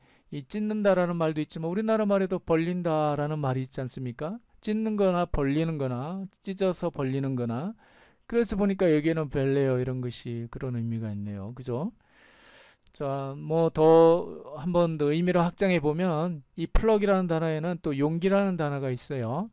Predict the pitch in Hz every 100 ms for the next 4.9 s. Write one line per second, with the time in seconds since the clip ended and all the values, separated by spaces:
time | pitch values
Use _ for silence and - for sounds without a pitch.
0 | - 131 135 143 135 143 165 165 156 127
1 | 131 131 196 160 160 156 147 139 135 139
2 | 143 131 120 143 135 123 - 143 143 127
3 | _ - - _ _ _ 196 196 - 160
4 | 165 175 175 180 185 147 151 147